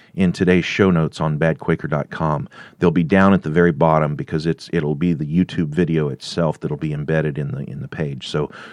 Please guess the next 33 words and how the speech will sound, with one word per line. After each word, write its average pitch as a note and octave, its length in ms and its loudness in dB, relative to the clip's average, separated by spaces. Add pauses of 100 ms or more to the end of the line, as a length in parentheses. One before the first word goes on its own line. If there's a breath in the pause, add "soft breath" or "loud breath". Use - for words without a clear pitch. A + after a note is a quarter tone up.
s-, - 180 -14
if - 280 -2
you, F2 100 -4
if - 380 -8
you F2+ 80 2
wanna G2 200 4
see F#2 440 2
Andrew F2+ 200 2
Napolitano's, E2 840 -2 (160)
uh, C#2 720 -8
uh, C2+ 260 -8
video F#2 380 2
on D2 160 -2
this, D2 240 -6 (600 loud breath)
uh, D#2 100 0
go D2+ 180 2
to G#2 80 6
bad G2+ 200 6
quaker A2 260 0
dot F#2 160 0
com E2+ 420 0 (260 soft breath)
to - 100 -14
today's F2+ 380 2
show F#2 280 2
notes, E2 400 0 (260 loud breath)
scroll F#2+ 540 2
down, E2+ 640 0 (120)
and D#2+ 260 -2
you'll D#2+ 120 0
see E2+ 640 -2
the, D2+ 240 -4
the D2 340 -8
embedded D#2+ 560 0